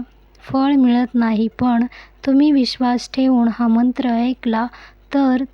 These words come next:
तुमच्या जीवनामध्ये सुख, शांती, आनंद, वैभव, ऐश्वर्य सर्व काही स्वामी देतील. म्हणून हा मंत्र मन लावून ऐका आणि तुम्ही हा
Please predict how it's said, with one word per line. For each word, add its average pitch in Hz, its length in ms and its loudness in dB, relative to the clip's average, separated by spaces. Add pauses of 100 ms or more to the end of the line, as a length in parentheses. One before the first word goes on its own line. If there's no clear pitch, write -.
(100)
तुमच्या 247 500 2
जीवनामध्ये 233 760 0
सुख, 247 520 -4
शांती, 233 500 -2
आनंद, 240 560 0
वैभव, 233 480 0
ऐश्वर्य 233 600 -2
सर्व 277 420 -4
काही 247 220 -2
स्वामी 233 500 -2
देतील. 233 440 -4 (440)
म्हणून 247 360 2
हा 233 140 -2
मंत्र 247 480 0
मन 233 360 2
लावून 233 380 0
ऐका 226 420 -4 (520)
आणि 262 360 2 (580)
तुम्ही 294 280 4
हा 262 280 0